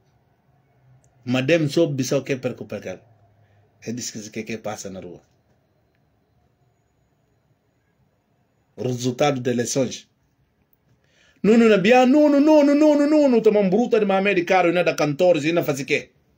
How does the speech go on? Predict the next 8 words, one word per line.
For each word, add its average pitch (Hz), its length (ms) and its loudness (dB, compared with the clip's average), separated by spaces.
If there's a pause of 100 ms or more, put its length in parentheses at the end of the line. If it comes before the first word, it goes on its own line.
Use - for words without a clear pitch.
(840)
A 123 100 -2
boca 143 280 -2
chefe 170 500 0
do 113 120 -10
executivo, 104 720 -8
chefe 123 380 -4
do 101 120 -12
governo, 98 520 -6